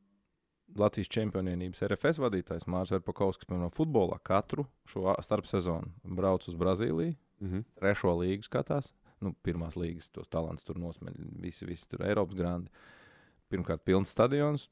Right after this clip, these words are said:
Speaker 1: bet tas līmenis ir tāds, ka, nu, tur, tur dimanti nāk ārā viens pēc otra, bet tas droši vien savādāk, tur ir jaunie spēlētāji un nopietns pasaules futbola, pasaules futbola lielvalsts, jā.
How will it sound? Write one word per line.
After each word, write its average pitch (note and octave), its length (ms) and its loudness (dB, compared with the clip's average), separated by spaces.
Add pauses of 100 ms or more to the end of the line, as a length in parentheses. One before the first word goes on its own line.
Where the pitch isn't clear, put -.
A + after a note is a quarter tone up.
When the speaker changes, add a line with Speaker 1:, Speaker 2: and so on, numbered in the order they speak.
(120)
Speaker 1:
bet F2+ 200 -4
tas F2 140 -6
līmenis G2+ 480 4
ir E2+ 60 -2
tāds, - 320 4
ka, E2+ 180 -2
nu, F2 120 -2
tur, F2 220 -4 (120)
tur F2+ 120 -6
dimanti F2 640 2
nāk F2+ 180 2
ārā F#2 240 4
viens F#2 140 0
pēc - 180 -6
otra, G#2+ 160 4
bet F#2 140 0
tas G#2+ 140 2
droši G#2+ 200 -2
vien G#2 60 -4
savādāk, G#2 400 2
tur F#2+ 120 0
ir G#2 120 6
jaunie F2 260 4
spēlētāji - 1200 -2
un F#2+ 120 -4
nopietns F#2 680 8 (240)
pasaules D2 400 -2
futbola, E2 540 -4
pasaules E2 340 -6
futbola E2+ 380 -6
lielvalsts, F#2 420 2
jā. - 80 -8